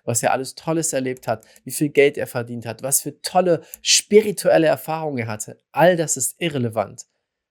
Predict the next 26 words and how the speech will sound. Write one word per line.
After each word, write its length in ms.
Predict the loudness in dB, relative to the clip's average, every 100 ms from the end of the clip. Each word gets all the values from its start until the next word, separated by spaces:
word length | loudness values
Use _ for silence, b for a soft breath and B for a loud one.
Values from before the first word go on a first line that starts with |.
| _
Wenn 120 | -2
es 160 | 2 2
nicht 300 | 0 -2 -6
mit 160 | -2
der 160 | 0 0
Wahrheit 360 | -2 -6 -10 -12
deines 260 | -6 -4
Herzens 440 | -4 -8 -10 -12 -12
resoniert, 480 | -12 -6 -4 -4 _ _ 2
ist 300 | 4 4 -2
es 200 | -12 -10
nicht 280 | -10 -12
für 180 | -14 -16
dich. 380 | -6 -6 -6 -12 b b b -8
Und 160 | 2
wenn 120 | 4
es 160 | 4 0
nicht 220 | -4 -8
resoniert 400 | -6 -6 -6 -8
und 120 | -10 -14
du 60 |
dem 220 | -12 -12
trotzdem 480 | -6 -4 -2 -4 -6
folgst, 680 | -8 0 2 2 -6 -10 _ _ _ _ _
kann 180 | -2 0
es 320 | 2 0 -4